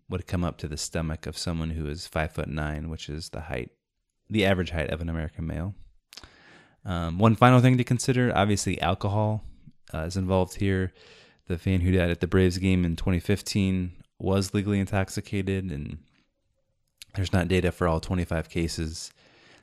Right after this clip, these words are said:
that I mentioned earlier, but, um, obviously you can speculate that a lot of those were, uh, brought about, at least in part, by alcohol. So it's a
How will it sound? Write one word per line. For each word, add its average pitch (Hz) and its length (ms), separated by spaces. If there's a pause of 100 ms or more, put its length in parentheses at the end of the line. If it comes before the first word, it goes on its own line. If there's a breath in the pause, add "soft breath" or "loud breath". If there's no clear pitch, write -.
(100)
that 90 100
I 85 40
mentioned 85 360
earlier, 80 280
but, 78 440
um, 65 360 (180)
obviously 80 420
you 78 80
can 87 140
speculate 80 560
that 80 120
a 78 60
lot 73 180
of 78 80
those 85 340
were, 87 300 (1120 loud breath)
uh, 82 140
brought 90 240
about, 78 340 (240)
at 92 80
least 90 220
in 80 80
part, - 260
by 78 140
alcohol. 95 480 (500 loud breath)
So 131 300 (100)
it's - 180
a 80 360